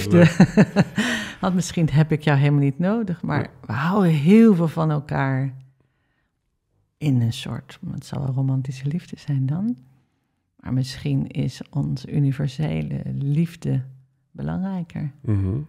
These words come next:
Speaker 2: hebben ook, toen we trouwden, hebben we eerst de, eh, onszelf a-, aan truth verklaard en daarna aan elkaar.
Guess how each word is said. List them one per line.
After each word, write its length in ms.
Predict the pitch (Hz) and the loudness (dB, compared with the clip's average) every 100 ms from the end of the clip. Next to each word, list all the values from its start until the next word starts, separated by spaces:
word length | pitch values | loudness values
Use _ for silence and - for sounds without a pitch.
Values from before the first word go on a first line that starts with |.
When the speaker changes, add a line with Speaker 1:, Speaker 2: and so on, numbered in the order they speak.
| - 156 | -10 -6
Speaker 2:
hebben 180 | 151 | -4
ook, 100 | 156 | -6
toen 160 | - 156 | -6 -6
we 160 | 139 - | -6 -6
trouwden, 540 | - 165 190 175 135 | -4 -2 0 0 -2
hebben 220 | 135 135 | -2 -4
we 60 | 135 | -4
eerst 380 | 170 175 - - | -6 -8 -10 -12
de, 120 | 135 - _ _ _ _ _ _ _ _ _ _ _ _ | -12 -14 _ _ _ _ _ _ _ _ _ _ _ _
eh, 560 | - 139 135 139 143 143 135 - - _ _ _ | -4 -2 0 -2 -4 -6 -8 -16 -20 _ _ _
onszelf 580 | - 156 143 - 165 151 - | -4 -4 -2 -2 -2 -4 -10
a-, 80 | - _ _ _ _ _ _ _ _ _ _ _ | -18 _ _ _ _ _ _ _ _ _ _ _
aan 240 | - 147 131 | -4 -4 -4
truth 500 | - 208 226 - - | 0 2 2 -4 -18
verklaard 640 | - 147 - 135 127 143 | -10 -10 -6 -4 -4 -4
en 80 | 147 | -4
daarna 320 | 151 165 135 | -4 -2 -2
aan 200 | - 131 | -2 -2
elkaar. 500 | 139 135 - 175 151 | -2 -6 -10 -10 -10